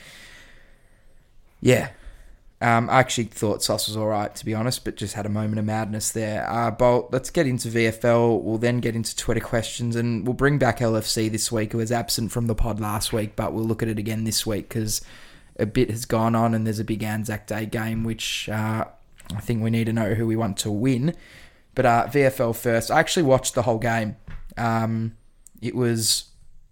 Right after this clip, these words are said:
it was a pretty good game, actually. The, the Rezzies won by three points. Um,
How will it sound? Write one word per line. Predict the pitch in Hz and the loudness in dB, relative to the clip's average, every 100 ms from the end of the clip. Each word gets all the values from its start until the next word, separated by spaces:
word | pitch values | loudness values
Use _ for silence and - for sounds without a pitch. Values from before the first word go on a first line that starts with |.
| - | -6
it | 127 | 0
was | 127 | 0
a | 139 | 2
pretty | - 285 | 4 4
good | 123 107 | 4 2
game, | 113 127 131 | 2 2 2
actually. | - - 110 135 | -2 -4 0 0
The, | 135 117 110 - | 2 0 2 0
the | 123 | 2
Rezzies | 123 131 127 117 | 4 4 4 0
won | 113 | 0
by | 110 104 | 2 0
three | - 113 110 | 0 -2 -2
points. | - 113 113 113 - - - - - - - | 0 2 2 0 -2 -4 -20 -20 -20 -20 -4
Um, | - 120 120 123 127 113 | 4 6 6 4 0 -4